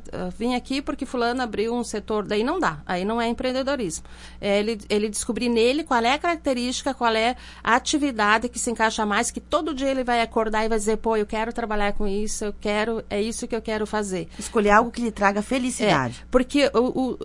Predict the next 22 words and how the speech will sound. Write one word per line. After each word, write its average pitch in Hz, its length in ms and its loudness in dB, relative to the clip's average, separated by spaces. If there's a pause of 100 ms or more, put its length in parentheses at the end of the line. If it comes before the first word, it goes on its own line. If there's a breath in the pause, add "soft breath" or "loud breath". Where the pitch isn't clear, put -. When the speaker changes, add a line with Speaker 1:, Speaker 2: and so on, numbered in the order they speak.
(380)
Speaker 1:
estando 311 280 6
feliz 277 400 0
com 294 80 2
a 254 40 2
sua 247 140 2
atividade, 208 680 2
Beverly, 202 400 2
reflete 233 460 2
na 226 120 4
única 339 380 4
coisa 269 280 4
que - 60 0
eu 277 60 4
digo 269 200 -2
que 277 80 -2
o 269 40 2
empreendedor 254 480 2
precisa, 247 400 -2
ele 226 100 2
precisa 254 220 -4
do 262 140 -2
cliente. 262 580 -2